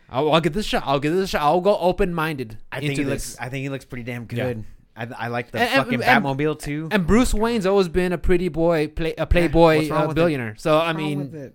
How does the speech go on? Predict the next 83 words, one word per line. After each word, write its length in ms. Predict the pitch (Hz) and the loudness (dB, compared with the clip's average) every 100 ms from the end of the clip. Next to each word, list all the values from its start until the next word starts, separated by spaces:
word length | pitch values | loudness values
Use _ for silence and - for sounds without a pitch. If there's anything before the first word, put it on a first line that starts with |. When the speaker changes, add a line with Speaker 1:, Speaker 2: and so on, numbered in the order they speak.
| - | -2
Speaker 1:
it's 160 | 190 | 0
not 100 | 208 | 2
like 140 | 220 180 | 0 -2
a 80 | 143 | -6
far 320 | - 160 139 | -2 -2 -2
stretch. 480 | - 120 101 - - | -2 -4 -6 -10 -12
Speaker 2:
I'm 100 | 120 | -10
not 160 | 135 | -10
mad 200 | 135 143 | -10 -8
Speaker 1:
You 60 | 156 | -4
know? 160 | 120 123 | -4 -4
Speaker 2:
at 40 | |
it. 120 | 107 - _ _ - | -8 -16 _ _ -8
Speaker 1:
So 140 | 147 | -4
yeah, 220 | 131 110 | -4 -4
I, 260 | 123 135 180 | -4 -4 -6
Speaker 2:
I'm 40 | - | -4
Speaker 1:
I, 100 | 143 | -4
I 20 | |
think, 240 | 151 175 151 | -2 -6 -8
I 100 | 135 | -10
think 180 | 170 143 | -8 -8
it'll 100 | 131 | -8
be 120 | 107 | -8
fine. 360 | 113 110 110 - | -8 -8 -8 -8
Speaker 2:
I 100 | 117 | -8
loved 340 | 131 143 135 | -4 -4 -4
it 160 | 139 113 | -8 -8
when 160 | 120 113 | -10 -10
I 80 | |
saw 260 | 110 127 117 | -10 -8 -8
him 80 | 113 | -10
in 80 | 107 | -12
the 80 | |
costume 400 | 104 123 123 131 | -8 -6 -6 -10
for 120 | 131 131 | -14 -12
the 40 | |
first 240 | 131 131 | -10 -12
time 140 | 131 120 | -12 -12
when 80 | 110 | -12
they 80 | |
did 160 | 104 101 | -12 -12
a 40 | |
little 180 | 98 95 | -12 -12
Instagram 540 | 107 117 - 123 123 120 127 | -12 -14 -14 -14 -14 -10 -8
Speaker 1:
Yeah. 120 | 120 | -8
Speaker 2:
post. 160 | 107 104 _ - | -8 -12 _ -18
I, 120 | 98 | -16
I 300 | 101 - 98 | -14 -14 -14
love 520 | 95 98 104 113 113 110 | -14 -14 -10 -10 -10 -10
what 120 | 113 | -10
I 80 | 104 | -10
saw 280 | - 110 110 | -10 -10 -8
in 80 | |
that 180 | 101 85 | -12 -16
trailer. 540 | - 117 117 113 113 104 | -12 -10 -8 -10 -10 -4
Speaker 1:
Well, 100 | 175 | 0
I 140 | 170 | 0
did 160 | 196 254 | 0 -2
like 160 | 196 | -4
the 60 | 131 | -6
music 320 | 117 165 127 | -2 -2 -2
they 80 | 123 | -4
were 40 | |
playing. 300 | 110 113 104 | -4 -6 -6
It 80 | 110 | -4
was 120 | 139 | -6
so 280 | - - 151 | -6 0 4
Speaker 2:
Oh, 380 | 139 147 151 139 | 6 6 4 2
Nirvana? 260 | 113 135 123 | -2 -2 2
Speaker 1:
intense 340 | 147 170 - | 2 2 -2
and 160 | 151 123 | -4 -4
dramatic. 540 | 113 120 156 190 143 | -4 -4 -4 -6 -4
No, 180 | 196 190 | -2 0
no, 200 | 180 175 | -2 -2
no, 140 | 170 | -2
no, 160 | 147 143 | -2 -2
no. 160 | 139 | -4
That, 200 | 131 127 | -6 -6
that, 120 | 127 127 | -6 -6
that, 280 | 123 - - | -8 -12 -8
just 160 | - | -2
that 240 | 208 - | -2 -2